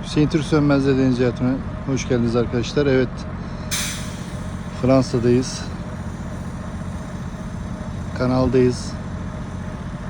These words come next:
Kanaldaki teknelerin seyrini görüyoruz arkadaşlar.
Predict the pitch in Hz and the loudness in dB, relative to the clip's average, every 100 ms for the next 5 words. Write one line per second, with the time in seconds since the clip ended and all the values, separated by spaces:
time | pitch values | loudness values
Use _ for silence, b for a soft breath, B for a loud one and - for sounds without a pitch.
0 | - - - - - 127 131 127 131 - | -8 -8 -8 -8 -2 2 4 4 4 4
1 | 135 135 139 - - - - - 127 - | 2 2 0 -6 -6 -6 -6 2 2 4
2 | 131 127 127 135 - 127 120 120 117 113 | 4 4 4 0 2 4 4 4 2 2
3 | 110 107 110 113 107 - 131 | 0 0 -2 0 -2 0 -2